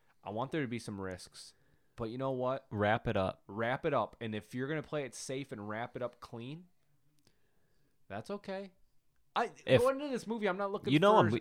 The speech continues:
Speaker 1: a
Speaker 2: you know
Speaker 1: movie
Speaker 2: I'm
Speaker 1: that's gonna transcend, uh, societal
Speaker 2: time and
Speaker 1: yeah.
Speaker 2: inspire future generations to overcome adversity. I'm thinking
Speaker 1: Yes.
Speaker 2: about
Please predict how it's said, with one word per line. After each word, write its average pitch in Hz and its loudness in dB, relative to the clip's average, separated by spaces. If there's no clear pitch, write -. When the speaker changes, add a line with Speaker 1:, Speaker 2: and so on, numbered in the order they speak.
Speaker 1:
a 170 2
Speaker 2:
you 170 6
know 175 8
Speaker 1:
movie 156 10
Speaker 2:
I'm 120 2
Speaker 1:
that's 156 0
gonna 165 -4
transcend, 160 -6
uh, 127 0
societal 139 0
Speaker 2:
time 113 4
and 104 2
Speaker 1:
yeah. 101 2
Speaker 2:
inspire 107 6
future 110 -2
generations 101 0
to 95 -2
overcome 95 -2
adversity. 92 -2
I'm 156 6
thinking 101 2
Speaker 1:
Yes. 95 4
Speaker 2:
about 90 2